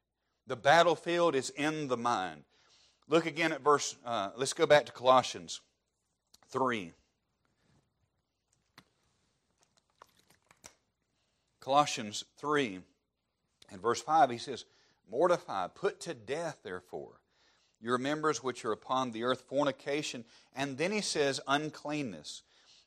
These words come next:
Now, this word uncleanness, it, it means impurity. Uh, impure, and it, uh, it really speaks of our thought life, whereas fornication has to do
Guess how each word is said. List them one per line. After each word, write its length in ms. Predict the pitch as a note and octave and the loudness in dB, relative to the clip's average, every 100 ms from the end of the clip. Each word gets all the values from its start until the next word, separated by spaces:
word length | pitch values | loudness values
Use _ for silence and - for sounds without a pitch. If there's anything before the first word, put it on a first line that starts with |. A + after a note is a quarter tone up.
| - | -2
Now, 240 | C3 D3 | 6 6
this 260 | C3 D#3 - | 4 -4 4
word 240 | E3+ D#3 | 8 8
uncleanness, 960 | D#3 D#3 - D#3+ E3 F3+ D#3 A2+ - - | 6 2 -8 -6 -4 -4 -6 -6 -8 -12
it, 180 | C3+ B2+ - | -12 -14 -12
it 180 | D3 | -12
means 420 | D#3 E3+ E3+ D3 - | -6 -4 -2 -4 -8
impurity. 840 | C#3+ C#3 A#2+ - D3 C3+ G2 D#2 _ _ _ _ _ _ _ | -10 -10 -12 -10 -2 -2 -2 -10 _ _ _ _ _ _ _
Uh, 260 | A2+ A2 G#2+ A#2 | -2 0 0 -4
impure, 760 | D3 D#3 E3+ D#3+ - D#3+ D3 B2 | 0 0 0 -6 -6 10 12 12
and 120 | C3+ | 10
it, 140 | C3+ - - - _ _ _ _ | 6 4 -20 -20 _ _ _ _
uh, 220 | A#2 A2 G#2+ _ _ | 2 2 0 _ _
it 160 | C#3+ D3 | 0 8
really 220 | F3 F3 | 10 10
speaks 600 | - - E3+ F3+ - - | 6 8 10 10 8 4
of 120 | A#2+ | 10
our 140 | A#2 | 10
thought 380 | G#2+ C#3+ B2+ G#2 | 10 8 8 8
life, 300 | F#2+ D#2 - - | -2 -4 -8 6
whereas 480 | C3+ D3+ C#3+ B2 - - - | 10 12 10 8 -4 -20 2
fornication 1000 | D#3+ E3+ D#3+ - E3 F#3 F3 - C3+ C3 | 10 12 10 10 12 12 10 4 0 -2
has 320 | - C#3+ D3+ - | 2 8 8 8
to 100 | C3+ | -2
do 400 | C#3 C3 B2 | 2 2 0